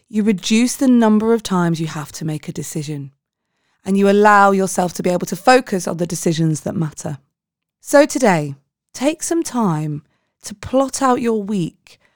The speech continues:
Have a look ahead. What have you got on? Can you plan some food? Can you get ahead? Could you make some food ahead of time? I note that it is mostly food related for me <laughs> rather than clothes related.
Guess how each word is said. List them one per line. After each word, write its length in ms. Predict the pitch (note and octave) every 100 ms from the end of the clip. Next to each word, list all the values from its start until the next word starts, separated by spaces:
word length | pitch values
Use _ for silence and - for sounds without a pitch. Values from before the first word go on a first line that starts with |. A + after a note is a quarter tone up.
| _
Have 160 | - C4
a 60 |
look 220 | D4+ D4
ahead. 320 | C4+ A#3+ G#3+ E3+
What 160 | A3+
have 120 | D4+
you 60 | D#4+
got 260 | - C4 -
on? 320 | A3+ F#3 D#3
Can 180 | - C4+
you 80 |
plan 280 | C#4+ C#4 C#4+
some 160 | C#4 C#4+
food? 320 | - D4+ D#4+
Can 100 | B3+
you 80 | A3+
get 180 | G3 -
ahead? 320 | G#3+ G3+ A3+
Could 140 | G3+
you 140 | F#3+ F#3 - - _
make 320 | - G3+ A3+
some 160 | - A#3+
food 300 | A3+ A#3+ A#3+
ahead 180 | G3+ A3+
of 80 | A#3+
time? 480 | - A3+ B3 C4+ - _ _ _ -
I 60 |
note 240 | F3+ F#3 - -
that 120 | E3+
it 80 | -
is 180 | E3 -
mostly 240 | F3 -
food 280 | E3+ - F3+
related 380 | D#3 D3 C#3 -
for 140 | -
me 240 | D3+ D#3 D#3+ -
<laughs> 180 | A3 _
rather 220 | G3+ F3+
than 300 | E3 E3+ D#3
clothes 420 | - - F3+ D#3+ F#3+
related. 420 | E3+ E3 D#3